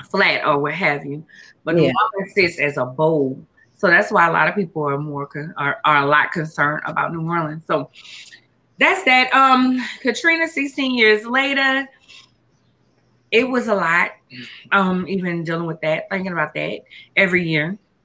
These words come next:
Speaker 1: I always know my, um, how many years Katrina is because that's the year my nephew was born. He was born in May. <laughs> And, um, Katrina hit in August. It was also, um, I was talking to Chloe,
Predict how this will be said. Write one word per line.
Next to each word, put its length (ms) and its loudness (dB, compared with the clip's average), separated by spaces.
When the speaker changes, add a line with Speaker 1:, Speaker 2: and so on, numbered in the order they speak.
Speaker 1:
I 140 6
always 280 2
know 180 0
my, 260 0
um, 440 -4
how 160 -2
many 220 -4
years 260 -2
Katrina 380 -6
is 120 -6
because 240 -8
that's 180 -4
the 120 -6
year 100 -4
my 140 -4
nephew 360 -4
was 140 -6
born. 360 -6
He 60 2
was 140 4
born 220 4
in 140 4
May. 340 2
<laughs> 140 -4
And, 500 6
um, 200 2
Katrina 360 -2
hit 180 0
in 100 2
August. 580 2
It 100 0
was 200 -4
also, 680 0
um, 460 0
I 80 2
was 80 -2
talking 280 0
to 80 -2
Chloe, 580 2